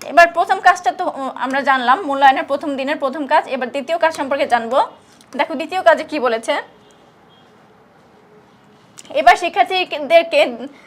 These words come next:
দ্বিতীয় কাজটিতে অংশগ্রহণের জন্য আহ্বান জানান। শিক্ষার্থীদেরকে পাঁচ ছয় জনের দলে ভাগ করুন। এবার তাদের একটি করে বড় সাইজের দু-, কাগজ দুই ভাগ করে কেটে নেওয়া কাগজের টুকরো সরবরাহ করুন। প্রত্যেকের জন্য একটি ভাগ করুন। এটা হচ্ছে দলগত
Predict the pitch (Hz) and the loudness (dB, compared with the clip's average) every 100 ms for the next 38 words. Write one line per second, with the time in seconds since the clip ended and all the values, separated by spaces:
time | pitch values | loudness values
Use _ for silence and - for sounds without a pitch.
0 | - 285 381 381 285 330 330 294 320 320 | -8 -6 -4 0 0 0 0 0 0 0
1 | 330 320 359 302 254 240 311 277 226 208 | 0 0 0 2 2 2 0 2 0 -2
2 | 254 - _ _ _ - 349 370 370 403 | -12 -20 _ _ _ -12 0 2 2 2
3 | 392 403 381 359 330 330 381 330 349 403 | 0 0 0 6 6 6 4 4 4 -2
4 | 285 262 294 466 466 302 285 302 247 208 | 4 4 4 0 -2 0 0 0 -2 -4
5 | 214 - _ _ - 330 359 381 311 339 | -10 -20 _ _ -6 2 4 6 4 4
6 | 311 302 330 311 330 262 277 359 285 285 | 2 0 2 4 6 6 6 4 0 -2
7 | 269 269 233 269 277 254 330 277 285 302 | -6 -6 -8 -2 2 2 0 -4 -6 -4
8 | 311 311 330 - 277 302 285 302 427 - | -4 -2 -4 -4 -4 -2 0 0 -2 -8
9 | - - 262 285 330 330 349 - 302 262 | -16 -2 0 0 -4 -6 -6 0 2 2
10 | 311 339 247 294 403 285 277 302 277 320 | 0 0 0 -2 0 0 0 -4 -2 -2
11 | 349 277 - 311 277 294 294 240 196 208 | 0 -4 -6 -6 0 0 0 -6 -6 -12
12 | - - _ _ - 269 349 - 370 269 | -20 -20 _ _ -12 2 4 4 2 2
13 | 285 302 359 | 2 0 0